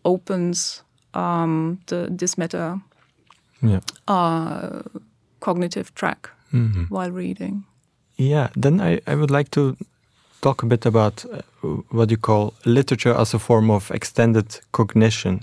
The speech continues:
Speaker 2: Literature, you note, works as a, a live world technology. So how should we understand claims that the literary text functions as an extension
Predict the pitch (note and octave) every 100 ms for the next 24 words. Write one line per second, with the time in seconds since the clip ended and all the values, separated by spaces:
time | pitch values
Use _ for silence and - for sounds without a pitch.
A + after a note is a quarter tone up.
0 | - C#3 - E3+ C3+ A#2+ A2 A2+ A2+ A2
1 | A#2 - A2+ - G#2+ G2 G#2 G2 F#2+ F#2+
2 | G2+ - G#2 G2 F#2+ - - G#2 G#2+ G2+
3 | G2+ F#2 F2+ E2+ G#2+ G#2+ D#3 E3+ - -
4 | - C#3+ B2 A#2+ A2+ G#2+ G#2 G#2+ G#2 -
5 | G2+ G2 F#2+ - F#2+ G#2+ G#2 G#2+ G#2 F#2+
6 | - G2+ - - - A2+ A2+ A2 G2 G2+
7 | F#2+ F2+ F2 - - A#2 A#2+ - G#2